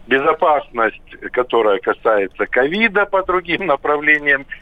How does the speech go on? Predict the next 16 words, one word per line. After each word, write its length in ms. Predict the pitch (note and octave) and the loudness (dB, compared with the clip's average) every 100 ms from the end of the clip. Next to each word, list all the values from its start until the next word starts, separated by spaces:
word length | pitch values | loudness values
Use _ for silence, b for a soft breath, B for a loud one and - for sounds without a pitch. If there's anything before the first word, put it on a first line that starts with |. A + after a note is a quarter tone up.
| B - | B -4
и 240 | G3+ G#3+ - | 0 0 0
антитеррористическая 1500 | C#3+ D3 C#3+ - B2+ B2 A#2 - A2+ - - - F#2 F2 B B B - | -2 -4 -6 -2 0 0 -2 -6 -12 -10 -14 -4 -2 -2 B B B -4
безопасность, 800 | A#2 A2+ A#2 E3+ F3+ - B2 - | 0 2 2 2 0 0 -6 -4
которая 460 | - - C3 C3+ A#2 | -4 0 0 2 0
касается 560 | G#2+ - A#2 A2 - | -2 0 0 0 0
этого 360 | A2 F#2 G2+ F#2+ | 0 0 -2 -2
направления. 840 | G#2 - C3+ D3+ G3 G#3 F#3+ F3+ b b b - - | -2 0 0 0 0 0 2 2 b b b -8 -2
Думаю, 420 | G3 F#3 F3+ D#3 | 0 2 2 2
что, 480 | - - D3 C#3 - - _ - - | -2 0 2 2 -2 -16 _ -10 0
э, 480 | A#2+ B2 B2 B2 A#2+ | 2 4 4 2 2
ну, 180 | C#3+ | 0
мы 300 | E3 C#3 C3+ - - | 0 2 0 -2 -6
уже 260 | G#2+ G#2 C#3+ | -2 0 0
тепло 540 | C#3+ C#3+ - A#2+ F#2 - - - | -4 -8 -2 0 0 -2 -6 -4
и 100 | A#2 | 0
горячо, 760 | B2+ C3+ C#3 - C3 F3+ E3+ | 0 0 -2 -2 2 2 2